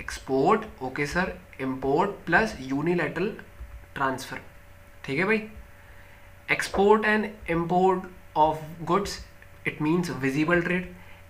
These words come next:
Export and import of services, it means invisible trade।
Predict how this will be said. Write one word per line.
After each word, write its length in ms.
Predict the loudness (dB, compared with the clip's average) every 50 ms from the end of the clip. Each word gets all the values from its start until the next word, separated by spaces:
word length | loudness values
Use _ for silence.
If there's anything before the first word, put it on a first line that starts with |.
| -2 0
Export 400 | 0 0 0 2 6 8 8 8
and 220 | 8 6 4 2 2
import 340 | 2 2 4 4 4 4
of 100 | 2 0 0 -2
services, 580 | -2 -2 -2 -2 -2 -2 -2 -2 -4 -4 -6 -8
it 100 | -4 0
means 380 | 2 4 4 4 2 0 -4 -10 -12 -14 -6 -2 0
invisible 640 | 2 2 2 2 2 2 2 4 4 4 4 4 2
trade। 260 | -2 -2 -4 -6